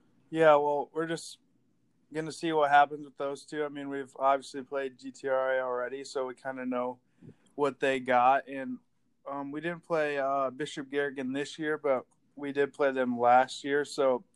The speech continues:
we're familiar with both teams, but definitely, uh, ready for whoever there. But, um, then Newell Fonda, if we were to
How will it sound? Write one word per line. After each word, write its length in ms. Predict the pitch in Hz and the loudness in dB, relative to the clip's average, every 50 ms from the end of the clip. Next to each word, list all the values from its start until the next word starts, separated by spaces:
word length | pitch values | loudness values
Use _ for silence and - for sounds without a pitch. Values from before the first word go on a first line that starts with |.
| _ - | _ -10
we're 160 | 147 156 165 | -4 -4 -4
familiar 460 | - - 175 170 170 165 160 156 151 | -4 -6 -8 -4 -2 -2 0 0 0
with 160 | 143 135 123 123 | 0 -2 0 2
both 260 | 135 131 131 127 _ | 2 2 2 2 _
teams, 540 | - 135 131 131 135 143 147 - - - _ _ 123 | -8 -6 -6 -6 -6 -8 -10 -14 -18 -20 _ _ -2
but 260 | 131 127 120 113 - _ _ _ _ _ - _ _ _ _ _ _ _ _ - | 0 0 0 0 -4 _ _ _ _ _ -20 _ _ _ _ _ _ _ _ -2
definitely, 480 | 143 139 131 - - 143 143 139 135 131 | 0 0 0 -2 -6 -6 -4 -2 0 0
uh, 320 | 123 120 120 120 117 117 - _ - | 2 2 2 2 0 -2 -6 _ -6
ready 260 | - 135 135 131 135 | 0 0 0 0 0
for 380 | 127 - - 135 127 120 117 117 _ _ _ _ _ _ _ _ _ - | -6 -4 -2 -2 -2 -2 -2 -6 _ _ _ _ _ _ _ _ _ -2
whoever 460 | 135 135 131 127 123 131 131 131 - _ _ _ _ _ _ _ _ _ - | 0 2 2 2 0 -4 -8 -8 -10 _ _ _ _ _ _ _ _ _ -2
there. 400 | 123 123 123 127 135 151 147 135 131 | 2 2 4 4 2 0 -4 -6 -2
But, 320 | 135 131 127 120 - 127 | 0 2 2 2 0 -2
um, 380 | 127 123 123 120 120 117 117 117 _ _ _ _ _ _ _ _ _ _ - | -2 -2 -2 -2 -4 -6 -10 -16 _ _ _ _ _ _ _ _ _ _ -8
then 180 | 147 147 151 | -6 -6 -4
Newell 220 | 151 156 156 151 147 | -2 0 0 0 0
Fonda, 580 | - - 143 139 143 143 147 151 151 147 135 - - | 0 0 0 2 2 0 0 2 2 2 0 -2 -4
if 240 | 143 139 139 - | -8 -8 -8 -8
we 100 | 147 143 | -6 -4
were 180 | 139 139 135 135 | -2 -2 -2 -2
to 220 | 131 131 127 123 | -2 -2 -4 -6